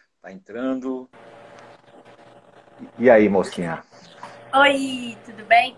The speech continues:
Speaker 1: Tu-, tudo bem com você?
Speaker 2: Tudo bem.
Speaker 1: Dessa vez foi, né?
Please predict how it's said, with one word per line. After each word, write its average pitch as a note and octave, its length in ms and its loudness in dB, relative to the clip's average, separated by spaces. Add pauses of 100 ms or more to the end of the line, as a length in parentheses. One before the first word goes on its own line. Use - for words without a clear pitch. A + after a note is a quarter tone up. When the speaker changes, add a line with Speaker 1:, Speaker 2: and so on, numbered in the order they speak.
(160)
Speaker 1:
Tu-, - 180 -6 (380)
tudo B2 220 2
bem A#2+ 200 6
com A#2 80 -2
você? D#3 480 6 (340)
Speaker 2:
Tudo B3 280 -10
bem. G#3+ 440 0 (920)
Speaker 1:
Dessa A#2 300 4
vez C3+ 220 4
foi, B2 240 6
né? C3 220 4